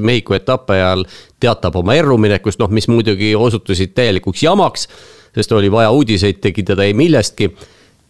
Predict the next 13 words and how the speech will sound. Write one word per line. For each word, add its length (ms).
Vaadates 420
ka 100
seda, 220
kuidas 320
siin 220
nüüd 180
Perez 460
sõitis 560
ja 300
mida 180
tegi 280
Daniel 420
Ricciardo, 540